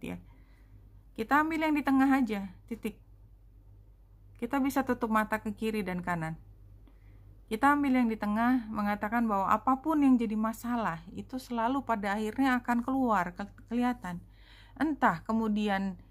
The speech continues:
yang tadinya rasanya kalau nggak dapat kita mau mati gitu, ya. Somehow pada saatnya, ternyata aku nggak mati gitu.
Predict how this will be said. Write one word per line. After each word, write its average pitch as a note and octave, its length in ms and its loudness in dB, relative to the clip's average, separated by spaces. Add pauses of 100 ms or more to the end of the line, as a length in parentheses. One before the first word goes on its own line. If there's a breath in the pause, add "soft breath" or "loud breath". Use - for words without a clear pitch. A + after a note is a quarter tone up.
(300 soft breath)
yang A3 160 0
tadinya A3+ 400 4
rasanya A3 880 2
kalau G3+ 480 0
nggak G3+ 320 4
dapat G#3+ 240 -6
kita A3+ 240 -2
mau G#3+ 160 2
mati B3 480 2
gitu, G#3 240 -2
ya. A#3+ 400 2 (960)
Somehow D#4 720 2 (400)
pada C4+ 240 2
saatnya, C4+ 800 2 (160)
ternyata C#4+ 480 4
aku F4 80 -8
nggak C#4 240 4
mati C#4 560 -2
gitu. F3+ 240 -12